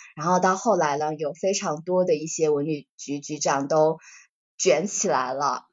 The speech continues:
包括说，呃，新疆伊犁的一个文旅的副局长叫贺娇龙，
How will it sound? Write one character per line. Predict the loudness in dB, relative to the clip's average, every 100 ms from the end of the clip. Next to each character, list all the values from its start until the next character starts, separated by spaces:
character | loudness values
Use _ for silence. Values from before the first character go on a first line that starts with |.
| _ _
包 | -4 2
括 | 2 2
说， | 2 4 4 4 0 -6 _ _
呃， | -10 -8 -6 -8
新 | -8 -4 0
疆 | 0 0
伊 | 0 -4
犁 | -2 -6 -10 -16 _ _ _
的 | -4 -4
一 | -6
个 | 0 2 4 2
文 | 0 -2
旅 | -4 -8
的 | -6 -6 -4
副 | -4
局 | -4 -4
长 | -4 -2
叫 | -2 -2
贺 | 0 -2
娇 | 0 4 4
龙， | 4 0